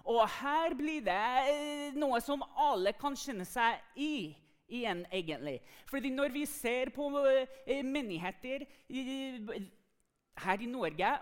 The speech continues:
og utland, når vi ser på pastor og prester og alle de som skal være liksom mellomsmannen, gudsmannen for Gud, så ser vi at de gjør sorg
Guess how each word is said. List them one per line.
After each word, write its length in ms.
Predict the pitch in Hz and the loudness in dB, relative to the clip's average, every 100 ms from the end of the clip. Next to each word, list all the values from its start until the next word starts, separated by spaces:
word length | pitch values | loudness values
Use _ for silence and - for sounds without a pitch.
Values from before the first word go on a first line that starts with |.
| - | 0
og 160 | 269 - | -2 -2
utland, 560 | 247 - 170 190 294 - _ _ _ _ _ - | -8 -8 -4 -2 -2 -8 _ _ _ _ _ -4
når 160 | 269 262 | -2 0
vi 100 | 262 | -2
ser 280 | - 240 240 | -2 -2 -2
på 180 | 262 254 | -6 -6
pastor 800 | - 247 - - 156 185 226 233 - - | -4 -6 -6 -14 -8 -4 -4 -4 -8 0
og 220 | 233 226 | 0 0
prester 680 | 269 247 - - 190 247 - - _ - | -2 -6 -8 -4 -2 -2 -4 -16 _ 2
og 260 | 240 240 - | 4 4 2
alle 300 | 262 202 190 | 2 2 0
de 180 | 220 254 | -2 -4
som 160 | 254 | -4
skal 280 | - 262 247 | -2 0 2
være 220 | 254 247 | 2 2
liksom 200 | 247 269 | -2 -4
mellomsmannen, 920 | 226 247 208 175 175 156 156 196 285 - - 170 240 | -2 0 0 0 -4 -2 -2 -2 -6 -8 -16 -10 -4
gudsmannen 760 | 277 220 151 165 180 294 285 - | -2 -4 -4 0 0 0 -6 -10
for 120 | 262 202 175 | -10 -10 -10
Gud, 320 | 214 285 330 - _ _ _ | -8 -6 -8 -12 _ _ _
så 160 | - 302 | -8 -6
ser 340 | - 262 175 | -2 0 0
vi 180 | 170 240 | 0 -2
at 340 | - 240 - - _ _ _ _ _ - | 0 -2 -2 -14 _ _ _ _ _ -10
de 320 | 190 247 262 185 | -4 -4 -4 -6
gjør 420 | 180 185 196 208 - - | -4 0 0 -2 -8 -20
sorg 480 | - - 156 156 | -16 -4 0 0